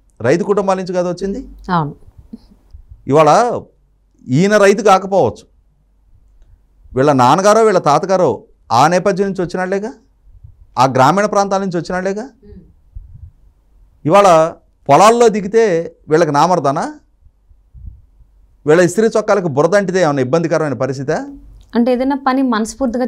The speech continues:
Speaker 2: చేసినప్పుడే కదండి కరెక్ట్గా
Speaker 1: నూటికి
Speaker 2: చేస్తారు.
Speaker 1: నూరు పాళ్ళు కంటి తుడుపు పర్యటనలు చేశారు నిన్న.
Speaker 2: మ్మ్.
Speaker 1: రైతుల్లో భరోసా నింపాల్సిన దగ్గర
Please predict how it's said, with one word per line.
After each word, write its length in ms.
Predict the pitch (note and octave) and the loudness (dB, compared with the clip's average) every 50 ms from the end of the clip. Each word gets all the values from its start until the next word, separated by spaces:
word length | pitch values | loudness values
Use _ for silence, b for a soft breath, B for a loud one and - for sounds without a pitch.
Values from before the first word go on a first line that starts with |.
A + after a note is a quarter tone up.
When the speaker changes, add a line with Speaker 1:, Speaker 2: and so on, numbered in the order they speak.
| B3 A3+ | -2 -4
Speaker 2:
చేసినప్పుడే 500 | A3 G#3+ - A3+ A3 G#3+ G#3+ F#3+ G#3 F#3 | -4 -4 -4 -6 -8 -8 -8 -8 -8 -6
కదండి 460 | F3+ E3 E3+ E3 E3+ F3 G#3+ C4+ C4+ | -6 -8 -8 -8 -6 -6 -6 -6 -4
కరెక్ట్గా 380 | B3 G#3 F3+ E3+ - F#3+ - | -4 -6 -6 -8 -8 -2 0
Speaker 1:
నూటికి 380 | A2 A#2+ C#3 F3 G#3+ A3+ - A3+ | 2 4 4 4 4 2 2 0
Speaker 2:
చేస్తారు. 160 | A3+ G#3+ G3 | -2 0 0
Speaker 1:
నూరు 140 | G3 F#3 - | 0 0 0
పాళ్ళు 400 | - F3+ F3 F#3+ G#3+ G#3 - - - | 0 -2 2 2 2 0 0 0 2
కంటి 280 | D#3 E3+ G3 F3 A3 | 2 2 2 0 -2
తుడుపు 560 | G#3 A3+ A3 G#3+ E3+ F#3 F#3 E3 D3 C3 - - _ _ _ _ _ _ _ _ _ _ _ - - - - _ - - D#2 - - _ - - - C3+ C3 - | -2 -2 -4 -4 -2 -2 -2 -2 -2 -2 -8 -12 _ _ _ _ _ _ _ _ _ _ _ -20 -20 -20 -20 _ -18 -16 -16 -16 -16 _ -20 -20 -20 -20 -4 -2
పర్యటనలు 420 | C#3+ D#3+ F#3 F#3+ E3+ F#3 F3+ E3 | -2 0 0 -2 -2 -4 -4 -2
చేశారు 280 | C#3 B2 A#2 - A2 F2 | -2 -2 -2 -4 -6 -6
నిన్న. 180 | F2 E2 D#2 D#2+ | -8 -10 -12 -14
Speaker 2:
మ్మ్. 260 | - - - - - _ _ _ - - | -18 -20 -20 -20 -20 _ _ _ -6 -2
Speaker 1:
రైతుల్లో 360 | A#2 D3 F3+ E3+ G3+ G3 G3+ | 0 0 0 0 0 -2 -2
భరోసా 400 | E3+ C3 C3 C#3+ F3+ G3+ F3+ A3 | 0 0 2 4 4 2 2 0
నింపాల్సిన 460 | G#3 G3 F3 D#3+ E3+ D#3+ D#3 - D3+ | -2 -2 -2 -4 -4 -4 -4 -8 -8
దగ్గర 500 | C#3 C#3 C#3 E3+ F3+ F3 C#3 G#2 G2 G2+ | -8 -8 -6 -6 -4 -4 -2 -2 -4 -6